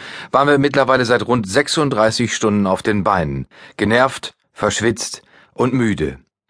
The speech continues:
Denkbar schlechte Voraussetzungen für einen Antrag. Doch nun ist die Frage heraus und der Rest des Tages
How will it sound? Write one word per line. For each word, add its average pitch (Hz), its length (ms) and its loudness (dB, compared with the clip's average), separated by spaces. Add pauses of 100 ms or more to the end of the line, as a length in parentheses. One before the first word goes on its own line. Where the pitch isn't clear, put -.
(240)
Denkbar 165 280 4
schlechte 165 380 0
Voraussetzungen 131 720 2
für - 180 0
einen 113 220 0
Antrag. 90 680 -2 (640)
Doch 123 140 2
nun 196 160 4
ist 190 180 0
die 151 80 2
Frage 151 340 2
heraus 127 400 2
und 156 80 2
der 123 100 2
Rest 139 220 0
des 156 140 -4
Tages 110 540 0